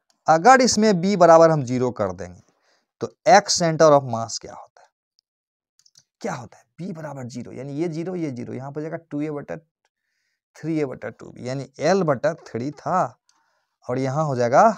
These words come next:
थ्री ए by टू ए, बराबर हो जाएगा, बराबर हो जाएगा, हम्म, L by टू। अरे,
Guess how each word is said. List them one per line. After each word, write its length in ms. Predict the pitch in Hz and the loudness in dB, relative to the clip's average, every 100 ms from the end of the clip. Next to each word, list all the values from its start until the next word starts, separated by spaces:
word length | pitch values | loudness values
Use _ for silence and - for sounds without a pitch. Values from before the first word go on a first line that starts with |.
| - _ _ _ _ _ | -4 _ _ _ _ _
थ्री 320 | - 127 127 160 - | -14 -8 -6 -6 -6
ए 140 | 135 104 | -6 -4
by 280 | 107 165 190 _ _ _ _ _ _ _ _ - | -4 -4 -6 _ _ _ _ _ _ _ _ -2
टू 180 | 254 175 | 0 0
ए, 120 | 107 - _ _ _ _ - _ _ - | -2 -14 _ _ _ _ -20 _ _ -2
बराबर 360 | 117 170 196 208 | 2 6 8 8
हो 120 | 151 | 6
जाएगा, 340 | 123 113 180 220 - _ _ _ _ _ _ _ _ _ _ - | 4 6 6 4 -2 _ _ _ _ _ _ _ _ _ _ -14
बराबर 320 | 107 127 175 | -10 -6 -2
हो 100 | 156 | 0
जाएगा, 340 | 123 113 127 180 214 - _ _ 120 | 2 4 8 8 8 2 _ _ -8
हम्म, 460 | 120 123 123 123 - _ 143 | -6 -6 -6 -8 -12 _ 0
L 240 | 165 196 131 | 2 2 0
by 260 | 104 110 - - | -4 -8 -14 -14
टू। 200 | 101 - _ _ _ _ _ _ _ _ | -14 -14 _ _ _ _ _ _ _ _
अरे, 300 | 113 117 131 | -2 0 2